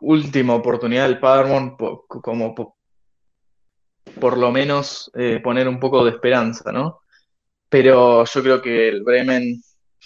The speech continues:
eh, eh, necesita más la victoria, eh, porque tiene más chances,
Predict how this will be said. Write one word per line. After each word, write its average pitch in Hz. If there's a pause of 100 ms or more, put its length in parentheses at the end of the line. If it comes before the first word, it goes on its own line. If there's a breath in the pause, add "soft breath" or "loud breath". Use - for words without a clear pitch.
(180)
eh, 104 (640)
eh, 110
necesita 123
más 123
la 120
victoria, 139 (400)
eh, 104
porque 113
tiene 120
más 113
chances, 135